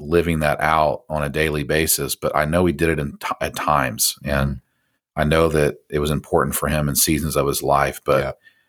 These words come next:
Speaker 1: that's the nature of addiction, is
Speaker 2: Mm-hmm.
Speaker 1: just, it, it just, it's hard to get release from it unless you get true help.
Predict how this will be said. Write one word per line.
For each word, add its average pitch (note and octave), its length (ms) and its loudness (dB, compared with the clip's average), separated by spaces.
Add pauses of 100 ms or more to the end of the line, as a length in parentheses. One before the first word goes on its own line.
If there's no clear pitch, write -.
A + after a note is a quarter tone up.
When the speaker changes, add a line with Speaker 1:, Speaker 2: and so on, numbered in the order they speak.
Speaker 1:
that's G2 220 2
the F2 100 2
nature E2 380 2
of D#2 100 2
addiction, C#2+ 720 -2
is D2+ 120 -4
Speaker 2:
Mm-hmm. C#2 60 -6
Speaker 1:
just, C#2+ 420 -2
it, D2+ 180 -4
it D2 120 -4
just, - 360 -4 (560)
it's - 120 -16
hard E2+ 480 2
to D2 460 -2 (1000)
get F2 220 2
release C#2+ 340 2
from C#2 280 0
it C2+ 160 -2 (260)
unless D2+ 400 0
you D2+ 60 -4
get C#2 200 -2
true C#2 240 -2
help. - 340 0